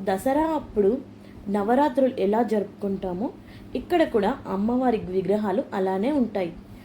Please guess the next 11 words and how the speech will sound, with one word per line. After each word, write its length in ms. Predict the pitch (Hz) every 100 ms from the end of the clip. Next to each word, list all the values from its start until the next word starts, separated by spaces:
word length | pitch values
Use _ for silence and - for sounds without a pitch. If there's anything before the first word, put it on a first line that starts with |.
| - - 220
నవరాత్రుల 540 | 240 339 339 262 240 214
పండుగప్పుడు 560 | 190 202 214 - 185 302 - - - - - 247
ఇక్కడ 200 | 247 220 320 - - - - -
చాలా 300 | 226 190 220 254
బాగా 200 | 226 214 240
జరుగుతాయి. 420 | 233 190 190 180 170 - - - - _ _ _ _ _ -
ఇక్కడ 400 | 277 247 349 277 214 311 - - - - - -
పుట్టిన 380 | 262 - 294 320 311 -
పిల్లలకు 480 | 247 262 262 262 262 247 - -
పుట్టెంట్రుకలు 640 | 240 - 254 247 262 247 214
తీస్తాం 340 | 214 - 202